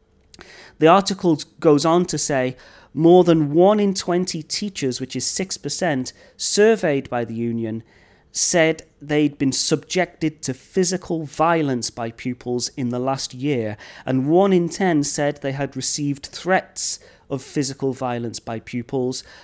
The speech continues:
while nearly four in ten, which is thirty-eight percent, had been subjected to verbal abuse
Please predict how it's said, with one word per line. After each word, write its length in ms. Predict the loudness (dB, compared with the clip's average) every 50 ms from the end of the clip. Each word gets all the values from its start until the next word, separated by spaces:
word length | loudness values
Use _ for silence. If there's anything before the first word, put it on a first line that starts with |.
| -20 -20 -14 _
while 240 | -2 0 2 4 4
nearly 340 | 4 4 4 4 2 0
four 600 | -2 -6 -8 -4 2 4 6 8 8 6 6 4
in 160 | 2 2 0 -2
ten, 340 | -4 -2 -2 -2 0 0
which 200 | -2 -2 -2 -4
is 180 | -6 -4 -6 -4
thirty-eight 640 | -2 0 0 0 0 0 -2 -2 -2 -2 -4 -6 -8
percent, 500 | -10 -10 -8 -6 -4 -4 -4 -6 -8 -10 _ -20 -20 -20 -16 _ -6
had 160 | -6 -4 0
been 140 | 0 0 2
subjected 840 | 0 0 0 0 -2 -2 -2 -4 -4 -4 -4 -4 -4 -4 -4 -4 -4
to 180 | -6 -6 -6 -6
verbal 640 | -8 -6 0 2 2 4 2 2 0 -2 -2 -2
abuse 540 | -4 -6 -4 -2 0 0 0 0 -4 -6